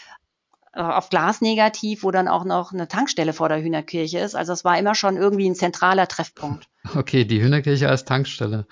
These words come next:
Speaker 1: Zumindest laut dem Foto, das wir haben. Wir haben da eine Zapfanlage drauf erkennen können, ja.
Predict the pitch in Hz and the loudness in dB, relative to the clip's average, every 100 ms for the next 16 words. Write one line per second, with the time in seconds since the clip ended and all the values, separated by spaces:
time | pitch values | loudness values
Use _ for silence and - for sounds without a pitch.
0 | - _ - 196 208 208 180 180 170 - | -20 _ 0 4 4 4 2 0 0 4
1 | 180 196 196 196 202 185 196 247 254 - | 4 4 0 0 0 4 2 2 -4 -20
2 | - - 185 170 175 185 175 165 175 175 | -20 -12 -4 0 0 2 2 2 0 -2
3 | 170 - 156 151 156 - 160 151 160 151 | -6 -2 -2 -2 -2 -6 -6 -8 -6 -6
4 | 151 147 151 160 | -6 -8 -8 -10